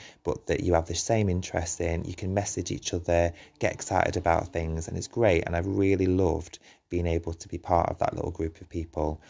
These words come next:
and to find, you know, that, um, if you're just feeling a bit naff and you just want a bit of a cheer up, you've had a bad day or whatever, you can go and just listen to these voices that you get to know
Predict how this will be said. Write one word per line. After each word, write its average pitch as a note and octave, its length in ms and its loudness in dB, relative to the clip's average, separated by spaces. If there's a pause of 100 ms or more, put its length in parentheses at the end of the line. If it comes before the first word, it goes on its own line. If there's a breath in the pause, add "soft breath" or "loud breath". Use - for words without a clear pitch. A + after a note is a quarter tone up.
(260 loud breath)
and E2 120 -4
to - 100 -6
find, E2 680 0 (1080)
you F#2 100 -2
know, D#2+ 240 4
that, - 400 2 (460 loud breath)
um, E2 360 2 (220)
if - 160 -4
you're B2 60 0
just A#2+ 180 0
feeling G#2 240 4
a G2 60 4
bit F#2+ 240 2
naff D#2 580 0
and D#2+ 640 -2 (200 loud breath)
you - 80 -8
just F#2 180 0
want - 120 -2
a F2+ 40 0
bit F2+ 160 0
of - 80 -4
a - 20 -2
cheer F2 400 2
up, - 140 -4
you've F2 80 -2
had D#2+ 120 2
a E2 60 0
bad F#2 280 2
day D#2+ 200 -4
or D#2 60 -2
whatever, D#2 560 -2 (460 loud breath)
you F2 140 -4
can F2 220 -2
go E2+ 220 6
and E2 80 2
just E2+ 160 -4
listen G2+ 400 0
to - 120 -4
these F2+ 220 2
voices E2 560 -2
that - 120 -12
you F2 80 -4
get - 220 -2
to - 140 -10
know E2 360 2